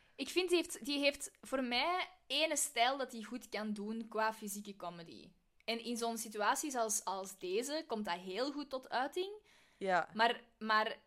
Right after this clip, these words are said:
Speaker 1: die is niet divers genoeg in zijn acteren voor mij.
Speaker 2: Oké. Ik, ik vind, eh, hij krijgt niet altijd de grappigste tekst, hè, want hij moet het ook doen met wat er voor hem geschreven wordt, natuurlijk.
Speaker 1: Ja.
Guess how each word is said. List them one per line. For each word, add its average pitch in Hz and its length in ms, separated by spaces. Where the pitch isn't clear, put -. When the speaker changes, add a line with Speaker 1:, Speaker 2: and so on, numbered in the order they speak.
Speaker 1:
die 214 360
is 240 140
niet 262 300
divers 233 420
genoeg 196 300
in 196 200
zijn 196 200
acteren 196 500
voor 170 180
mij. - 340
Speaker 2:
Oké. 220 380
Ik, - 220
ik 220 200
vind, 247 300
eh, - 100
hij 226 260
krijgt 233 400
niet 240 180
altijd 233 360
de 214 80
grappigste 196 560
tekst, - 460
hè, - 100
want 190 160
hij 185 80
moet 185 180
het 180 140
ook 165 120
doen 185 220
met 175 120
wat 165 220
er 170 100
voor 175 120
hem 170 160
geschreven 180 460
wordt, 254 200
natuurlijk. 285 460
Speaker 1:
Ja. 254 500